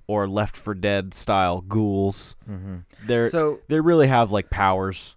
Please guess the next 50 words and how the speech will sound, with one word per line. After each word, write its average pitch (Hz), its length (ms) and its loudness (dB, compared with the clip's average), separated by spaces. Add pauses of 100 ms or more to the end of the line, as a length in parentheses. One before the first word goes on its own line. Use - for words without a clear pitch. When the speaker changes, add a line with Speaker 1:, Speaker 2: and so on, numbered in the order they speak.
Speaker 1:
you 107 100 -8
Speaker 2:
so - 60 -2
Speaker 1:
know? - 80 0
Speaker 2:
you're 160 100 -2
saying 143 360 -4
that 120 140 -6
Siege 127 340 -6
kinda 113 200 -8
shit - 220 -14
the 107 80 -14
bed 104 380 -8 (260)
with, 98 380 -6
uh, 87 400 -4 (520)
the 101 80 -10
last 104 280 -4
game 120 160 -8
they 120 100 -4
released 120 360 -6
before 127 300 -10
this? 131 320 -10
Speaker 1:
Well, 165 240 2
it's, 151 280 -4
it's 135 240 -4
not 151 280 0
Siege. 139 580 0
It's 120 280 -2
the, 110 340 2
uh, 101 40 2 (120)
other 127 240 4
Tom 113 280 -2
Clancy 104 640 -2 (260)
thing 101 220 0
that 98 140 -4
they - 80 0
Speaker 2:
Oh. 120 160 2
Speaker 1:
fuck 101 180 0
with 101 140 0
was 95 180 -2
Ghost 107 320 0
Recon. 101 380 0
Speaker 2:
Ghost 90 200 -2
Recon, 101 360 -10
that's 90 240 -12
right. 80 180 -12
I'm 87 80 -16
sorry. 110 360 0
Speaker 1:
Um, 92 140 -8 (220)
they 123 240 0
followed 147 400 4
up 135 220 6